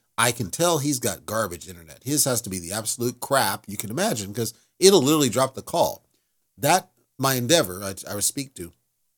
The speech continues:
it has a dedicated internet. It's three hundred gigs down, or three hundred megabits a second, sorry,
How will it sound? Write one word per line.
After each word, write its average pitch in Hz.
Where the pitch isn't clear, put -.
it 165
has 151
a 127
dedicated 135
internet. 107
It's 98
three 143
hundred 135
gigs 110
down, 104
or 104
three 139
hundred 131
megabits 117
a -
second, 98
sorry, -